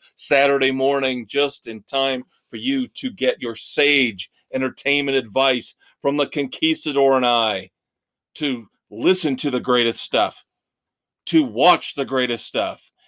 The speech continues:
and to stay away from all the crap and stuff that will rot your brain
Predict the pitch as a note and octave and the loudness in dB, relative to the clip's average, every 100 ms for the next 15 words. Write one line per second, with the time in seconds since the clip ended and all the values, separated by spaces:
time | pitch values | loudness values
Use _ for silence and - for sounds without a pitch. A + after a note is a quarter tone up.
0 | - D#3 C3+ C3+ - C#3+ C#3 B2+ B2+ A#2+ | -6 -6 -6 -10 -2 0 2 2 0 -2
1 | - _ - C#3 A#2+ C3+ C3 B2 B2 - | -6 _ -4 -2 2 2 2 0 -4 -6
2 | - C3 A#2+ G#2 - _ _ _ _ _ | -2 0 2 0 -6 _ _ _ _ _
3 | _ _ _ _ _ C3 B2 - B2+ A2+ | _ _ _ _ _ -6 -6 -6 -6 -4
4 | E3 D3 C3 A2 A#2 A#2 - A#2 B2 B2 | -6 -6 -6 -2 -2 -4 -8 -6 -4 -2
5 | G2 F#2 | -4 -10